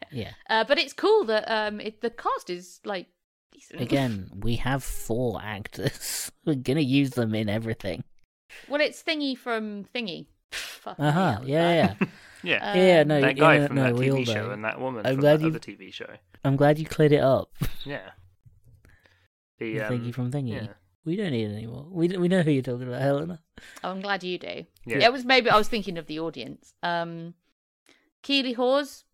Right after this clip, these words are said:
Speaker 1: Sure.
Speaker 2: Um, she's in Ashes to Ashes.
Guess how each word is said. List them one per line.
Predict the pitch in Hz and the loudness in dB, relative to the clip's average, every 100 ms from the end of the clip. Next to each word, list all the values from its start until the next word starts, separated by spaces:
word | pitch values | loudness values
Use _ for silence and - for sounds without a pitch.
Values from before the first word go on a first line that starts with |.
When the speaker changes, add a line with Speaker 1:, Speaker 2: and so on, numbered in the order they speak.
| _ _ _ _ _ | _ _ _ _ _
Speaker 1:
Sure. | - 113 147 - _ _ _ _ _ _ 214 | -8 -6 -6 -12 _ _ _ _ _ _ -6
Speaker 2:
Um, | 208 196 196 196 190 | -4 -4 -6 -12 -14
she's | - 262 247 | -10 -6 -6
in | 240 233 220 214 208 202 190 | -6 -6 -6 -6 -10 -12 -8
Ashes | - 220 240 | -8 -8 -14
to | - 247 | -12 -10
Ashes. | 277 - 480 539 - | -10 -8 -10 -10 -20